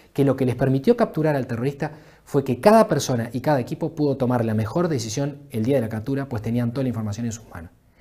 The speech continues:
Y concluye que el daño que provocó la filtración fue menor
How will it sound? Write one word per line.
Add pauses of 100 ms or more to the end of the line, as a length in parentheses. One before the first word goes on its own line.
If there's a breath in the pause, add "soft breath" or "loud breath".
(280 soft breath)
Y
concluye
que
el
daño
que
provocó
la
filtración (260 loud breath)
fue
menor